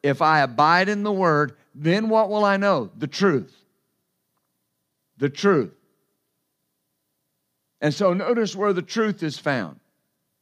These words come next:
In the word. What's our part as believers? Continue in the word.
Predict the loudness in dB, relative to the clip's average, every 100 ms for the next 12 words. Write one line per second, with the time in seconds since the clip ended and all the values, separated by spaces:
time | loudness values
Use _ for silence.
0 | _ _ _ _ _ _ -2 0 -2 -2
1 | 2 2 2 -4 _ _ _ _ _ _
2 | _ _ _ _ _ 0 2 2 -2 0
3 | 2 2 2 2 4 2 0 -2 0 0
4 | 2 2 -2 -8 -6 -4 -4 -2 -2 0
5 | -2 0 -2 -6 _ -4 -2 -2 -2 -2
6 | -2 0 2 2 2 -2 -6